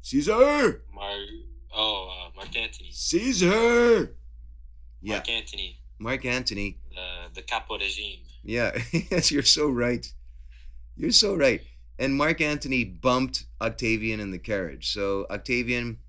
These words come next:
Speaker 1: got bumped to carriage number two. Probably Agrippa was in
Speaker 2: That's
Speaker 1: there.
Speaker 2: messed up.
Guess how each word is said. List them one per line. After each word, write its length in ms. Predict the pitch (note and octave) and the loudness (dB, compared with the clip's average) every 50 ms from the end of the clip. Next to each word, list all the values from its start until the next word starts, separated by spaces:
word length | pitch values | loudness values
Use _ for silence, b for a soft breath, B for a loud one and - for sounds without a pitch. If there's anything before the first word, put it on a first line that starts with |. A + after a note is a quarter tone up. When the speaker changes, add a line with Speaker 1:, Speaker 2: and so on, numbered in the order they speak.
| - - - | -18 -14 -6
Speaker 1:
got 240 | - A#2 A2 G#2 F#2 | -2 -2 -2 -2 0
bumped 280 | - A#2 A2+ A#2 A2+ - | 0 0 2 0 -2 -4
to 80 | - | -8
carriage 400 | G2 - A2+ G#2+ G#2+ G#2+ G2+ - | -6 -4 -2 -2 -2 -2 -4 -6
number 240 | G#2+ G2+ F#2+ F2 F#2+ | -6 -6 -6 -6 -8
two. 320 | - - B2+ A#2+ A#2+ B2 | -6 -4 -2 -2 -2 -2
Probably 380 | - - - G#2+ G2+ F#2 G2+ F2+ | -4 -6 -6 -4 -4 -4 -4 -6
Agrippa 360 | D2+ F3 E2+ G#2 G#2+ G#2+ - A2+ | -6 -6 -6 -4 -6 -4 -4 -6
was 200 | G#2+ G#2 G2+ G#2 | -6 -6 -6 -6
in 80 | G#2 | -4
Speaker 2:
That's 120 | G#2+ G#2 G2+ | -4 -2 -2
Speaker 1:
there. 100 | G#2 G#2 | -2 -2
Speaker 2:
messed 240 | G2+ G2+ - - | -4 -4 -6 -4
up. 260 | G#2+ G2+ G2+ G2 G2 | -4 -4 -4 -4 -8